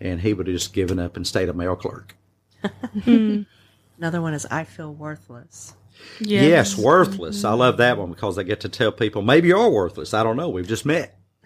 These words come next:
Speaker 3: <laughs>
Speaker 1: You know? But what's your
Speaker 3: Mm-hmm.
Speaker 1: evidence? I mean,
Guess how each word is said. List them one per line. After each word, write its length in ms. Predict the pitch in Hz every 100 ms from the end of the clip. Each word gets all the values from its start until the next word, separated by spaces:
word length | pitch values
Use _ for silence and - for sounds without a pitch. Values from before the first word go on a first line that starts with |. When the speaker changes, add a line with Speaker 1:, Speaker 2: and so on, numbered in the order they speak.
| _ _
Speaker 3:
<laughs> 680 | 233 - - 262 262 - 254
Speaker 1:
You 100 | -
know? 220 | 147 190 - _ _ _ - _ -
But 120 | 131
what's 200 | 143 147
your 100 | 151
Speaker 3:
Mm-hmm. 80 | 151
Speaker 1:
evidence? 600 | 143 82 73 - - - _ _ _ _ _ _ _
I 60 | 131
mean, 320 | 131 123 120